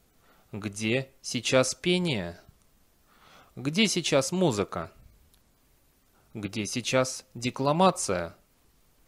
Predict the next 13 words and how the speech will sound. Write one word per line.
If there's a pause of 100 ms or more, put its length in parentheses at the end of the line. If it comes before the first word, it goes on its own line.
(600)
Где
сейчас
игра
на
цимбалах? (1080)
Где
сейчас (260)
дутье
горшков?» (2500)
Последствия (300)
увлечения
азартными
играми.